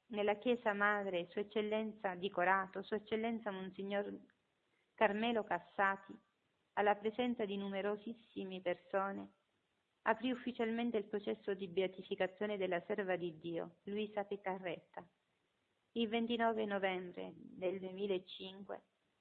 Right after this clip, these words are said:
Sua Eccellenza Monsignor Giovanni Battista Fichierri, arcivescovo attuale dell'archidiocesi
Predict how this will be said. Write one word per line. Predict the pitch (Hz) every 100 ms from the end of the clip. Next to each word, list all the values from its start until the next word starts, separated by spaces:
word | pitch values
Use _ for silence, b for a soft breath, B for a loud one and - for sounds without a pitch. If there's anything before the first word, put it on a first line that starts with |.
| _
Sua | -
Eccellenza | 247 254 240 240 247 233 220
Monsignor | 202 202 202 208 214
Giovanni | 208 202 196 196 196
Battista | 175 185 - - 196 - 185
Fichierri, | - 165 - 196 202 190 - _ _ _ _ _
arcivescovo | - 202 202 220 220 220 - 202
attuale | 180 180 - 208 196 190
dell'archidiocesi | 165 175 - - 175 170 180 196 202 202 202 196